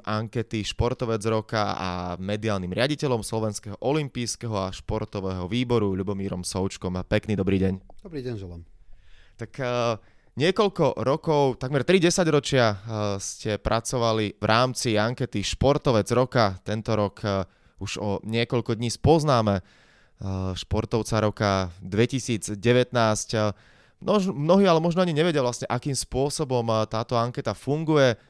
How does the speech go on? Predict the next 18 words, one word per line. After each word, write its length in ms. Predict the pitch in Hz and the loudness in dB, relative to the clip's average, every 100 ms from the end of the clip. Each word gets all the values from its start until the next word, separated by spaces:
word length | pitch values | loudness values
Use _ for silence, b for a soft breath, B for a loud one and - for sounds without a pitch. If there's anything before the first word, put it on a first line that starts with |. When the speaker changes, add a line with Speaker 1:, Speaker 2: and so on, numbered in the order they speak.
| b | b
Speaker 1:
ako, 320 | - 107 120 | -12 -6 -6
eh, 320 | 110 - 107 104 | -6 -6 -4 -2
prebieha 400 | - 113 117 127 | 0 0 2 0
hlasovanie, 560 | 110 104 110 - 120 113 | 2 2 2 -2 -2 -4
tak, 160 | 104 - | -6 -6
eh, 240 | 107 101 98 - | -4 -2 -2 -6
trošku 320 | 104 - 107 | -12 -6 -4
nám 160 | 98 | -4
priblížte, 560 | 104 104 107 104 - 98 - b b | -4 -2 -2 -4 -4 -6 -6 b b
akým 320 | 113 - 104 | -6 -4 -6
spôsobom, 640 | 98 - 95 - 101 98 95 | -6 -6 -6 -4 -4 -4 -2
eh, 160 | 92 - b b | -4 -8 b b
sa 160 | 101 | -8
hlasuje 320 | 98 95 - 92 | -4 -4 -4 -4
v 80 | |
ankete 320 | 87 87 - 87 | -4 -8 -8 -8
Športovec 480 | - 87 - 90 | -6 -6 -6 -6
roka. 320 | 85 82 - | -6 -8 -10